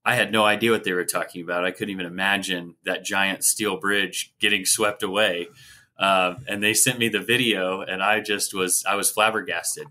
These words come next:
Um, I couldn't believe it. And then once the river went down, it, it kinda, it was pretty funny. As, as much, uh, force as it took to kind of blow that bridge out, it was so heavy and so, so much steel that it just literally just sank right there below where it, <laughs> where it went in.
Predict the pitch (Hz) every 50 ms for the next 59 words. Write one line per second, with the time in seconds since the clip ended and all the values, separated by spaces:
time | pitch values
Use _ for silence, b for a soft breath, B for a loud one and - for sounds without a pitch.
0 | _ b b b b b b _ 90 90 90 87 85 80 80 80 73 _ _ _
1 | - - 95 90 - 113 104 95 90 95 104 110 104 104 92 82 90 92 95 98
2 | 95 95 92 - b b b b b b b 101 113 113 - - 107 104 110 110
3 | 113 110 101 98 87 87 95 92 92 92 92 90 87 - - 101 92 - - 101
4 | 101 95 92 87 87 87 - 95 92 92 87 - - - 104 98 90 - - 104
5 | 101 98 92 90 85 85 - - - 92 92 90 - 101 104 107 104 - - -
6 | _ - 92 90 87 85 82 - - - 117 117 117 113 - - 104 90 92 -
7 | - - - 110 - - - 101 - - 107 101 95 90 82 - _ _ - 107
8 | 107 107 107 101 92 82 - - 104 110 113 113 110 101 90 90 87 82 - b
9 | b b b b b b b _ _ - 104 104 101 101 92 - - - 117 110
10 | 104 101 110 110 107 104 104 98 95 90 90 85 82 - - - - - - -
11 | 110 107 - - _ _ _ _ - - - 113 110 107 104 90 - - - -
12 | - 113 117 107 95 95 92 92 90 98 107 107 - - 110 117 113 110 104 98
13 | 95 92 98 98 - - - 123 113 104 90 - 101 101 104 104 95 - 110 107
14 | 104 101 92 - 95 92 90 95 98 98 98 95 95 92 92 90 - _ 101 104
15 | 107 113 123 120 120 117 107 101 107 110 107 107 113 113 104 95